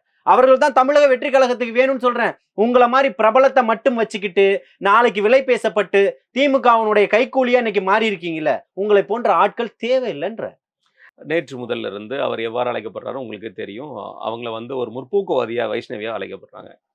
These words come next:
Speaker 1: பெரியார் கொள்கையை பேசிடுவாங்க, அண்ணா வளர்த்தெடுத்த திராவிடத்தை பேசிடுவாங்க, ஆ, கலைஞர் சொன்ன ம-, ம-, திராவிட முன்னேற்ற கழகத்தினுடைய கொள்கை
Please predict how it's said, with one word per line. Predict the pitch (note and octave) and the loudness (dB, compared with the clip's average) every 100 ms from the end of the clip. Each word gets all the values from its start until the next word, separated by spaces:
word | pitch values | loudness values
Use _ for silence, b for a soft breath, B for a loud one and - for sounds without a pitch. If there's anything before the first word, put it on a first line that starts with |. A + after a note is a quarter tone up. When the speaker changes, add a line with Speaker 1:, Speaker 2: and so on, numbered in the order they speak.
| _ | _
Speaker 1:
பெரியார் | C3 C3+ D#3 C3 | -8 -4 -4 -2
கொள்கையை | B2+ A2+ A2+ G#2 | -6 -6 -10 -10
பேசிடுவாங்க, | A#2 B2+ G#2 G2 F#2+ F#2 - _ _ _ - | -12 -12 -12 -12 -14 -20 -20 _ _ _ -12
அண்ணா | B2 E3 D#3+ | -4 0 0
வளர்த்தெடுத்த | C#3+ C#3+ - C3+ A2+ C3 A#2+ - _ _ B2+ | 0 -4 -6 -8 -4 -2 -2 -6 _ _ 0
திராவிடத்தை | D3+ E3+ D#3 C#3 - | 2 2 0 -4 -6
பேசிடுவாங்க, | B2+ - A#2 G#2+ G#2 G2+ G#2 _ _ _ - | -8 -8 -10 -8 -10 -14 -16 _ _ _ -8
ஆ, | B2 B2 A#2+ | -6 -4 -2
கலைஞர் | C#3+ F#3 F3+ C3+ | -2 0 -2 -4
சொன்ன | C#3+ C3+ C3 B2 A#2+ A#2 | -8 -4 -4 -4 -4 -6
ம-, | A#2 A2+ A2 A2+ | -6 -4 -6 -6
ம-, | A2+ | -6
திராவிட | G#2+ C#3 E3+ F3 | 2 4 4 2
முன்னேற்ற | D3+ D3 D#3+ C#3 | -4 -6 -8 -6
கழகத்தினுடைய | B2+ B2+ A#2 C3 A#2+ A2+ | -6 -6 -8 -10 -10 -8
கொள்கை | C#3 D#3 D#3 | -8 -8 -8